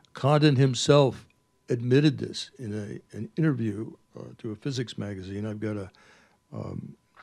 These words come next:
a transcript of that interview, uh, and stated, uh, they didn't look at any hypothesis. They didn't try to prove anything.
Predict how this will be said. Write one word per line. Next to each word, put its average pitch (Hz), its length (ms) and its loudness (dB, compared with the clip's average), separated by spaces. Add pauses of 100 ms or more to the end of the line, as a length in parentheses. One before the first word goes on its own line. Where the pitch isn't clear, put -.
(480)
a 101 60 -20
transcript 117 640 -4
of 107 80 -12
that 107 200 -4
interview, 107 520 -6 (800)
uh, 117 300 -4
and 110 180 -4
stated, 113 560 -4
uh, 107 280 -4 (720)
they 113 240 -2
didn't 117 280 0
look 120 200 0
at 107 120 -4 (160)
any 117 420 0 (140)
hypothesis. 117 880 -4
They - 160 -6
didn't 110 240 -6
try 113 180 -2
to 110 80 -2
prove 123 400 -2
anything. 123 480 -4